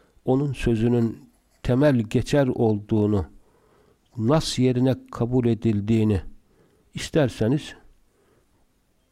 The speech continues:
yok sayın, kabullenmeyin. Vaka budur ama. Dolayısıyla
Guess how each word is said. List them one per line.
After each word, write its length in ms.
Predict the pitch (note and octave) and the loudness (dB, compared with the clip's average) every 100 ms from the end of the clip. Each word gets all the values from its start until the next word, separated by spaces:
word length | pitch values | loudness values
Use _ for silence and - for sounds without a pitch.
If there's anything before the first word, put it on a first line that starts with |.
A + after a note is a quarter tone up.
| - _ _ C3 | -20 _ _ -2
yok 240 | D3 - | -2 -2
sayın, 380 | - G2+ F#2 F#2 | -4 -2 0 -4
kabullenmeyin. 880 | - - A#2+ A#2 A2 G#2+ F#2 E2 D2 - - - _ _ - | -8 -6 -4 -2 -2 -2 -4 -8 -10 -8 -10 -12 _ _ -4
Vaka 520 | C3 E3 - A#2+ E3 | 0 0 0 -2 -2
budur 280 | D3 A2+ G2 | -4 -4 -6
ama. 280 | E2+ - - - _ _ _ _ _ _ _ _ _ _ - - _ _ _ - - | -10 -16 -20 -20 _ _ _ _ _ _ _ _ _ _ -20 -20 _ _ _ -20 -4
Dolayısıyla 760 | C3+ C#3+ C3+ C#3+ C3 C3 C3 | 0 0 -2 -2 2 0 -2